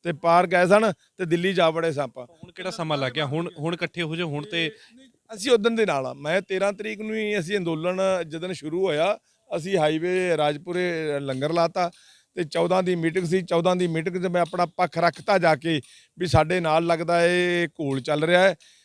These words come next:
Speaker 1: ਸਾਡੀ ਮਜਬੂਰੀ ਹੈ, ਅਸੀਂ ਨਾਲ ਚੱਲਾਂਗੇ। ਤੁਹਾਨੂੰ ਸਾਰਿਆਂ ਨੂੰ ਮੈਂ ਅਪੀਲ ਕਰਦਾ ਕਿ ਆਪਾਂ ਇਸ ਘੋਲ ਦੀ ਹਮਾਇਤ ਕਰੀਏ, ਡਟ ਕੇ ਕਰੀਏ। ਗੱਲਾਂ
Speaker 2: ਐਸ ਕੇ ਐਮ, ਐਸ ਕੇ ਐਮ ਹੁਣ ਕੀ ਸੋਚ ਰਿਹਾ? ਹੁਣ ਕਿਸ ਦਾ ਇੰਤਜ਼ਾਰ ਕਰ
Speaker 1: ਨਾਲ ਨਹੀਂ, ਮੈਂ ਗੱਲਾਂ ਬਾਤਾਂ ਨਾਲ ਨਹੀਂ, ਖੜਨਾ ਪਊਗਾ ਜਾ ਕੇ।
Speaker 2: ਐਸ ਕੇ ਐਮ ਹੁਣ ਕਿਸ ਚੀਜ਼ ਦਾ ਇੰਤਜ਼ਾਰ ਕਰ
Speaker 1: ਐਸ ਕੇ ਐਮ ਦੀ ਅੱਜ ਫਿਰ ਮੀਟਿੰਗ ਹੋ ਰਹੀ ਹੈ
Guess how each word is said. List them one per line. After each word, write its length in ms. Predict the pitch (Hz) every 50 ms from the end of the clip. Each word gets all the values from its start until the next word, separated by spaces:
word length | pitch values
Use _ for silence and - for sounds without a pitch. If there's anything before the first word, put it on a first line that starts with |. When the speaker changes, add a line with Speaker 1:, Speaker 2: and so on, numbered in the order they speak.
| _ _ _
Speaker 1:
ਸਾਡੀ 300 | - 151 156 151 170 180
ਮਜਬੂਰੀ 560 | 160 151 139 131 120 127 131 135 160 185 190
ਹੈ, 160 | 190 185 202 - _ _ _ _ _ -
ਅਸੀਂ 180 | 156 143 170 185
ਨਾਲ 220 | 165 147 139 143
ਚੱਲਾਂਗੇ। 380 | 147 156 165 170 175 175 185 185
ਤੁਹਾਨੂੰ 400 | 165 214 196 170 151 147 156 151
ਸਾਰਿਆਂ 400 | - - 143 143 147 160 175 190
ਨੂੰ 120 | 202 214
ਮੈਂ 180 | 196 196 185 180
ਅਪੀਲ 280 | 156 175 165 160 165 165
ਕਰਦਾ 360 | 160 165 156 151 151 170 170
ਕਿ 140 | 156 170 160
ਆਪਾਂ 300 | 151 147 - 170 165 160
ਇਸ 280 | 165 160 165 165 -
ਘੋਲ 300 | - - 165 151 139 131
ਦੀ 140 | 127 156 165
ਹਮਾਇਤ 420 | 123 139 147 143 147 156 165 156
ਕਰੀਏ, 360 | - - 156 147 139 151 175 170
ਡਟ 260 | 139 120 165 160 156
ਕੇ 140 | 170 202 185
ਕਰੀਏ। 300 | 196 202 190 202 214 196
ਗੱਲਾਂ 200 | 190 208 202 196
Speaker 2:
ਐਸ 100 | 185 -
ਕੇ 100 | - 220
ਐਮ, 120 | 214 185 -
ਐਸ 200 | 190 208 202 -
ਕੇ 100 | - 233
ਐਮ 120 | 226 214 196
ਹੁਣ 160 | 202 208 208
ਕੀ 160 | - 214 208
ਸੋਚ 260 | - - 135 - -
ਰਿਹਾ? 140 | 127 135 131
ਹੁਣ 140 | 127 160 170
ਕਿਸ 200 | - 190 - -
ਦਾ 100 | - 202
ਇੰਤਜ਼ਾਰ 320 | 185 160 160 156 139 139
ਕਰ 140 | - 262 262
Speaker 1:
ਨਾਲ 220 | 247 226 220 214
ਨਹੀਂ, 280 | 196 214 247 233 185 147
ਮੈਂ 200 | 160 208 226 240
ਗੱਲਾਂ 240 | 220 254 262 285 277
ਬਾਤਾਂ 260 | 277 269 - 262 254
ਨਾਲ 180 | 240 226 226 240
ਨਹੀਂ, 100 | 262 202
ਖੜਨਾ 320 | - 190 226 247 254 240
ਪਊਗਾ 280 | 190 180 156 131 139 131
ਜਾ 160 | 127 120 113
ਕੇ। 140 | 92 - 104
Speaker 2:
ਐਸ 120 | - -
ਕੇ 120 | - 202
ਐਮ 80 | 202 190
ਹੁਣ 140 | 185 185 185
ਕਿਸ 160 | 175 180 -
ਚੀਜ਼ 160 | - 202 196
ਦਾ 60 | 190
ਇੰਤਜ਼ਾਰ 260 | 180 165 147 139 135 127
ਕਰ 60 | 123
Speaker 1:
ਐਸ 80 | -
ਕੇ 60 | - 247
ਐਮ 120 | 233 233
ਦੀ 100 | 226 226
ਅੱਜ 120 | 226 208
ਫਿਰ 160 | 180 220 233 233
ਮੀਟਿੰਗ 280 | 214 202 185 214 214
ਹੋ 160 | 220 185 196
ਰਹੀ 180 | 202 214 214 202
ਹੈ 100 | 185